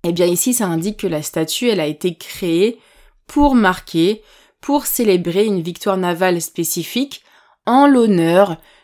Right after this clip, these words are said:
de la déesse Nike qui est associée à la victoire. Donc l'idée, c'est que la statue, elle sert de souvenir, elle sert d'hommage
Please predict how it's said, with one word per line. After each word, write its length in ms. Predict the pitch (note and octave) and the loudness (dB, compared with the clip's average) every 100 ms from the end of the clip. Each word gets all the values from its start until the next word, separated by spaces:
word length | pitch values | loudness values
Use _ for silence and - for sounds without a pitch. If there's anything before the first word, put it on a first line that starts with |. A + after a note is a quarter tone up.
| _ | _
de 160 | E3+ G3+ | -4 2
la 180 | A#3 F#3 | 4 2
déesse 420 | E3+ G3 G#3+ - | 2 2 0 0
Nike 540 | G#3 G3 - D#3+ G3 | -2 -2 -2 0 0
qui 180 | - F3 | -2 -4
est 100 | D#3+ | -2
associée 460 | F#3 F#3+ F3+ - G#3+ | -2 -2 -4 -2 0
à 60 | |
la 120 | F#3+ E3+ | 0 -2
victoire. 540 | F#3 - E3+ B2+ - _ _ _ - | -4 -6 -8 -8 -10 _ _ _ -8
Donc 240 | E3+ E3 | -6 -4
l'idée, 560 | F#3 E3 G#3+ B3+ C#4+ D4 | -6 -4 0 2 2 0
c'est 240 | - F#3 | -2 -4
que 360 | - F#3+ G3+ G3+ - - _ | -2 0 2 0 -6 -20 _
la 220 | E3+ E3 | -2 -2
statue, 540 | D#3 F3+ E3+ - B3+ C4+ | -2 -2 -2 -2 -2 0
elle 180 | E3+ | -2
sert 240 | D#3+ A#3 A3+ | -2 -4 -2
de 100 | D#3+ | -4
souvenir, 680 | - - B3 F#3+ D#3+ F3+ G#3 | -4 -4 -2 0 0 -2 -4
elle 140 | D3 | -6
sert 260 | - A3 F3+ | -4 -4 -6
d'hommage 680 | E3 A3+ G#3+ E3 G3 F#3+ | -2 0 2 0 -2 -4